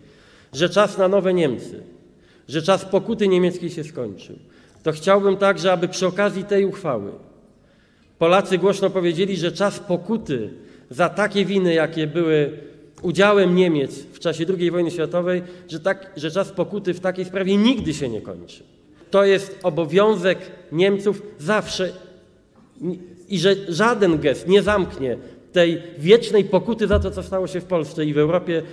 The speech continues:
wskutek agresji niemieckiej i wskutek drugiej wojny światowej.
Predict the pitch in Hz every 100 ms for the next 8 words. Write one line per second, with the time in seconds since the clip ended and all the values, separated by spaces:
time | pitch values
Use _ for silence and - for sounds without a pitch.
0 | - - - - 208 185 170 156 170 160
1 | 156 160 156 156 147 151 160 143 - -
2 | - 165 160 143 151 139 131 127 127 123
3 | 113 104 92